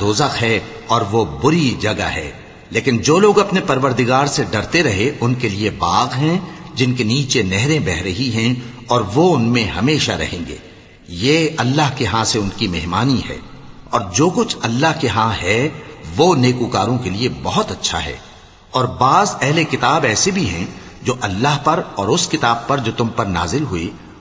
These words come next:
اور اس پر جو ان پر نازل ہوئی ایمان رکھتے ہیں، اور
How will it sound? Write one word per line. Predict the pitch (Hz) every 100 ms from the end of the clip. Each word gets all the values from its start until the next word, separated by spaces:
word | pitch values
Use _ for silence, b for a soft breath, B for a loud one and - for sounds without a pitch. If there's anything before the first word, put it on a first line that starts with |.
| -
اور | 104 98 -
اس | 170 - -
پر | 185
جو | 139 123 -
ان | 175
پر | 190 147
نازل | 101 95 87 78
ہوئی | 113 123 127
ایمان | 98 90 113 117
رکھتے | 120 -
ہیں، | 107 117 123 B B -
اور | 120